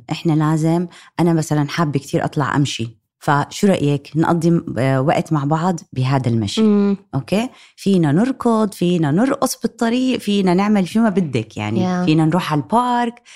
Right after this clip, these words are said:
Speaker 1: آه، نتمرجح. فأختار طلعاتي معها والسبيشال تايم اللي عم بقضيه معها يكون فيزيكال.
Speaker 2: مم.
Speaker 1: أوكي؟ وعلى الويكند أختار مثلًا، آه، ساعتين، ساعة كل يوم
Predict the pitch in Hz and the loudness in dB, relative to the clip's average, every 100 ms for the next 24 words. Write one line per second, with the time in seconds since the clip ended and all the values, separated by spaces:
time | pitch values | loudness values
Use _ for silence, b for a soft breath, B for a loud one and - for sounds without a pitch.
0 | B B - 143 147 - 185 285 233 233 | B B -4 0 0 2 2 4 2 2
1 | 220 202 - b b b 165 165 - - | 0 -4 -12 b b b 0 0 -2 -6
2 | - - 226 240 233 208 180 160 175 208 | -12 -2 0 2 0 -2 -2 0 -2 -2
3 | 202 170 160 139 127 135 139 135 - 202 | -2 0 0 -2 -4 -2 -2 -4 -4 -2
4 | 202 165 170 160 156 135 123 139 135 139 | -2 -2 0 0 0 -2 -2 -2 -4 -4
5 | 135 180 180 151 165 190 B B B 143 | -2 0 0 -2 -2 -4 B B B -10
6 | - 175 156 156 135 123 117 - - 208 | 0 0 0 -2 0 -2 -4 -10 -4 0
7 | 196 190 185 139 - 220 311 B B B | 2 2 0 -2 -2 -2 -2 B B B
8 | 170 165 240 233 262 262 240 262 269 - | -8 0 2 4 2 2 0 2 0 -2
9 | B B - 180 - 214 214 185 190 190 | B B -8 -8 -2 0 2 2 0 0
10 | 185 175 175 202 - b b - 143 143 | 0 0 0 -2 -6 b b -4 -2 -2
11 | - 165 139 - 147 127 - 160 143 143 | 0 -2 -2 -2 0 0 0 -2 0 -4
12 | - 131 127 151 254 | -2 -2 0 2 0